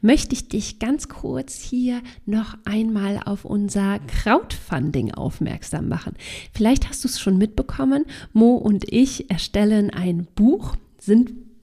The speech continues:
eigentlich schon mittendrin und, und zwar landen in diesem Buch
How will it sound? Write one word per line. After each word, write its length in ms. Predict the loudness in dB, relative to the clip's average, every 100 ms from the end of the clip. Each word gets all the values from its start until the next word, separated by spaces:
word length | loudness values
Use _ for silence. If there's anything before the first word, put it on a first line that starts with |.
| -4
eigentlich 440 | 2 2 0 -6
schon 280 | -2 0 4
mittendrin 1040 | 4 2 0 0 0 -2 0 2 2 0 -2 -12 -14 -10 -12 -12 2
und, 680 | 2 4 2 0 -2 -6 -14 -18 _ -4
und 500 | -4 -2 -8 -14 -14
zwar 420 | -10 -6 -4 -4
landen 460 | -4 -2 -4 -4 -4
in 180 | -2
diesem 380 | 0 0 0 -2
Buch 300 | 2 0 0